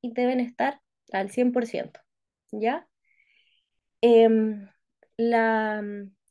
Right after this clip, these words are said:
el tema de la evacuación normal, o sea, un hábito intestinal normal, puede ir de uno a tres veces al día hasta tres veces a la semana. O sea, depende de la persona en verdad.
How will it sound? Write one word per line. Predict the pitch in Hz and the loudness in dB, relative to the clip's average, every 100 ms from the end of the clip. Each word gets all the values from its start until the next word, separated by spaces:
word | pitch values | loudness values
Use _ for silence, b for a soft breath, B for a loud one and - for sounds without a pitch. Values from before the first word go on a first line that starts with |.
| _ _ _ _ _ _ _ | _ _ _ _ _ _ _
el | 220 220 208 | -8 -6 2
tema | 285 349 | 4 4
de | 349 | 4
la | 285 | 2
evacuación | 262 240 214 202 262 302 359 480 - | 2 2 0 -2 -2 0 -2 -6 -4
normal, | 220 214 196 214 285 262 440 | -2 -2 -2 -4 -4 -4 -8
o | 240 | -6
sea, | 254 - | -6 -2
un | 240 247 | 0 0
hábito | 285 294 277 | 0 -4 -4
intestinal | 254 233 233 220 226 254 | -6 -6 -6 -4 -2 -2
normal, | 254 254 254 190 302 - _ _ _ _ _ _ _ _ _ _ _ - | -4 -2 -2 -2 -4 -10 _ _ _ _ _ _ _ _ _ _ _ 0
puede | 277 285 269 - | 2 2 2 0
ir | 240 185 - | -2 -2 -10
de | 185 208 - | -8 -8 -4
uno | 247 294 311 294 - | -2 0 0 -2 -2
a | 226 226 | -4 0
tres | 269 294 | -2 0
veces | 302 320 330 | -2 -4 -4
al | 339 294 | -4 -2
día | 240 254 403 _ _ _ _ _ _ - | -2 -4 -6 _ _ _ _ _ _ -4
hasta | 294 311 - 349 349 | -4 -4 -4 -4 0
tres | 277 311 247 | 0 0 2
veces | 294 320 320 285 | 0 0 -4 -6
a | |
la | 262 247 | -4 -4
semana. | 262 226 151 147 - _ - - 392 392 - _ - | -2 -2 -4 -8 -16 _ -12 -12 -12 -16 -18 _ -14
O | 208 | -10
sea, | - 247 | -2 0
depende | 233 226 247 254 | 0 0 -2 -2
de | 233 | -2
la | 214 196 | -2 -4
persona | 185 - 226 | -8 -6 -4
en | 269 | -4
verdad. | 262 202 | -4 -6